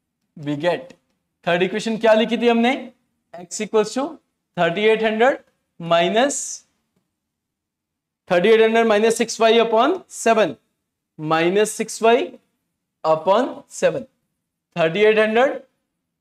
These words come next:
माइनस सिक्स, y की वैल्यू फिफ्टी upon सेवन, थर्टी एट हंड्रेड,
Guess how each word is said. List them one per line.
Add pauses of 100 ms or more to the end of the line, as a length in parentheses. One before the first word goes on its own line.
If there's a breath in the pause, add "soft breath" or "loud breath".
(120)
माइनस
सिक्स, (380)
y
की
वैल्यू (560)
फिफ्टी
upon (580)
सेवन, (540)
थर्टी
एट
हंड्रेड,